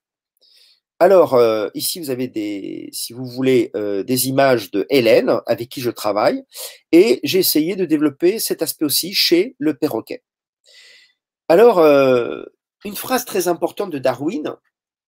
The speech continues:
est la suivante. Il le dit dans son livre La filiation de l'homme. Il n'y a pas de différence fondamentale entre l'homme et les mammifères supérieurs sur le plan des facultés mentales. La différence intellectuelle entre l'homme et les animaux supérieurs,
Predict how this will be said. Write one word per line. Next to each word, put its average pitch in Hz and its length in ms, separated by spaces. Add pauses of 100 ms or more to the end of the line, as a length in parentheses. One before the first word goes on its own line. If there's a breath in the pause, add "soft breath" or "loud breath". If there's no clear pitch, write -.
(180)
est 170 80
la 160 80
suivante. 131 680 (1400)
Il 135 200
le 131 160
dit 156 240
dans 117 200
son - 300
livre 117 420
La 98 100
filiation - 360
de 101 60
l'homme. 175 220 (360 soft breath)
Il 233 160
n'y 202 100
a 170 60
pas 208 180
de 170 80
différence 143 420
fondamentale 139 600
entre 131 280
l'homme 135 280
et 143 80
les 139 80
mammifères 117 600 (220)
supérieurs 110 520
sur 156 140
le 135 100
plan 131 160
des 123 80
facultés 131 400
mentales. - 480 (360 loud breath)
La 143 140
différence 175 460
intellectuelle 127 600
entre 120 260
l'homme 135 200
et 120 40
les 107 120
animaux 104 260
supérieurs, - 440